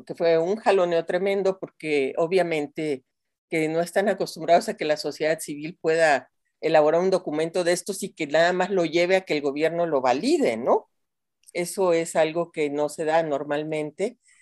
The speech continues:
Bueno, pues acá se logró. Y ahora la lucha, pues es que se, que realmente se aplique, que realmente, eh, todas las instituciones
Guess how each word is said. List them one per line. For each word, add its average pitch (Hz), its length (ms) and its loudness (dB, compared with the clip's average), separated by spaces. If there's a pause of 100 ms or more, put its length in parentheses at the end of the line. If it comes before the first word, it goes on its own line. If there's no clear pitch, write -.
(160)
Bueno, 175 240 0
pues 170 180 -4
acá 214 220 2
se 240 120 -2
logró. 139 460 -2 (580)
Y 190 80 4
ahora 220 320 8
la 220 140 6
lucha, 233 640 0 (580)
pues - 160 -12
es 175 140 -12
que - 100 -12
se, 131 400 -6
que 165 120 -2
realmente 190 440 -2
se 170 140 2
aplique, 226 500 -4 (500)
que 180 60 -2
realmente, 214 800 2 (520)
eh, 160 280 -2
todas 233 260 4
las 262 220 -2
instituciones 196 1080 -4